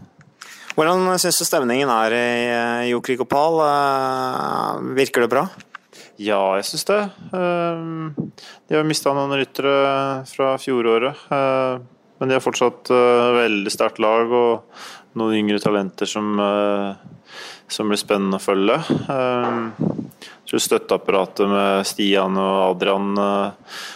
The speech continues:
Speaker 2: nå har de fått ett år sammen og prøvet og feilet litt og, eh, lært mye av det, så, mm, det blir spennende å følge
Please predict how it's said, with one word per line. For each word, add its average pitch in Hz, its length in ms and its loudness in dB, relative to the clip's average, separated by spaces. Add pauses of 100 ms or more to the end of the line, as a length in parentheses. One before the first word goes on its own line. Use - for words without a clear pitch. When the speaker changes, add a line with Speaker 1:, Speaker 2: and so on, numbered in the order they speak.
(140)
Speaker 2:
nå 110 100 0
har 104 80 4
de 101 80 4
fått 101 200 0
ett 98 200 0
år 101 240 4
sammen 107 460 0
og 104 540 2
prøvet 104 300 4
og 98 80 -4
feilet 95 380 2
litt - 340 -6
og, 101 560 2 (600)
eh, 107 320 0
lært 98 380 0
mye 98 140 2
av 98 120 2
det, 101 220 2
så, 135 380 0
mm, 120 280 -8 (400)
det - 100 -12
blir - 80 -4
spennende 101 400 -2
å 107 240 0
følge 101 340 2